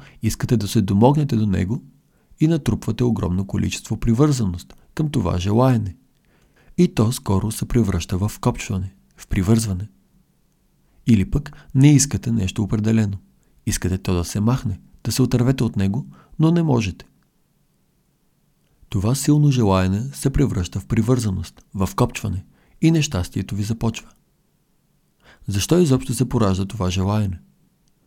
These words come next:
Будда не си играел просто с разума, не се е занимавал с това да чете или дискутира разни писания. Той е експериментирал като учен. Какво се случва дълбоко вътре?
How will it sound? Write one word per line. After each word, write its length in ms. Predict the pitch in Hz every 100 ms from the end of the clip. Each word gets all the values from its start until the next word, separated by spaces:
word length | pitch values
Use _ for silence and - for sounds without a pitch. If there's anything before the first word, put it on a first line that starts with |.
| _ _ -
Будда 460 | 82 90 98 90
не 140 | 90 92
си 180 | - 107
играел 420 | 123 107 98 104
просто 340 | - 95 -
с 100 | 95
разума, 380 | 110 117 101 90 - - -
не 100 | 113
се 180 | 110 139
е 60 | 151
занимавал 520 | 156 151 120 110 117
с 60 | -
това 220 | 101 98
да 100 | 104
чете 280 | - - 92
или 260 | 92 98
дискутира 600 | 98 110 - - 98 92
разни 340 | 90 87 95 95
писания. 540 | 110 - 127 110 98 _ _ _ _ _ -
Той 140 | 139
е 40 | 160
експериментирал 800 | 147 - 143 143 139 110 92 90
като 260 | - -
учен. 380 | 117 143 - 90 - _ _ _ _ _ _ _ _ _
Какво 300 | - 76 101
се 120 | 95
случва 360 | 113 92 82 -
дълбоко 400 | 95 90 87 95
вътре? 260 | 110 117